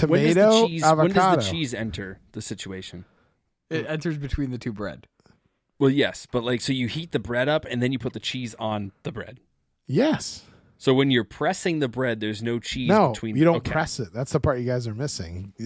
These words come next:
Speaker 2: On the panini press, normally you would put the stuff on and then do
Speaker 3: It's
Speaker 2: that.
Speaker 3: in the name.
Speaker 2: Yes, but I said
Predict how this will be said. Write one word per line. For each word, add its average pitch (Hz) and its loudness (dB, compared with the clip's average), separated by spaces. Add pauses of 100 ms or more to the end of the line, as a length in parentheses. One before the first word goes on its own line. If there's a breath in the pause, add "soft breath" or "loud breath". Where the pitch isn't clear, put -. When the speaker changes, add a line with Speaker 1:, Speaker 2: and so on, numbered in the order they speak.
Speaker 2:
On 120 0
the 117 0
panini 139 0
press, 135 2
normally 131 0
you 117 0
would 98 -4
put 123 -2
the 113 -6
stuff - -2
on 127 0
and 107 -4
then 104 -2
do 107 -2
Speaker 3:
It's 104 0
Speaker 2:
that. 107 0
Speaker 3:
in 302 -10
the 311 -4
name. 330 0 (1040 soft breath)
Speaker 2:
Yes, 202 4
but 143 2
I 151 4
said 190 2